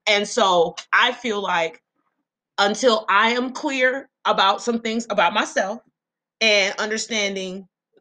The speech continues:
the things that I come with, the things that he come with, and having one hundred percent acceptance of that from both sides, then I can, again, say, "This is what I want, and I know I deserve that because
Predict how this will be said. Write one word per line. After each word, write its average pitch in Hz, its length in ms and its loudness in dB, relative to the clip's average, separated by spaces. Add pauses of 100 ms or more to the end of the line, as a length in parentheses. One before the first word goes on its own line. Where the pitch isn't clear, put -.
the 196 180 -4
things 196 360 0
that 180 160 0
I 214 180 4
come 247 300 -2
with, 233 260 -4
the 196 100 -14
things 202 260 -6
that 190 80 -8
he 196 180 -10
come 190 240 -10
with, 180 240 -8
and 185 160 -4
having 185 360 -2
one 196 160 -4
hundred 208 260 -8 (420)
percent 220 400 2
acceptance 196 580 -2
of 165 240 -2
that 165 220 -2
from 165 160 -8
both 175 240 -4
sides, 165 600 -4 (520)
then 190 540 2 (140)
I 180 160 4
can, 170 320 -6
again, 170 340 -6
say, 156 360 -4
"This 196 160 -8
is 175 100 -14
what 170 140 -6
I 151 80 -6
want, 165 300 -4
and 160 60 -6
I 156 100 -2
know 160 200 -2
I 151 80 0
deserve 147 380 -2
that 131 160 -2
because 156 240 -8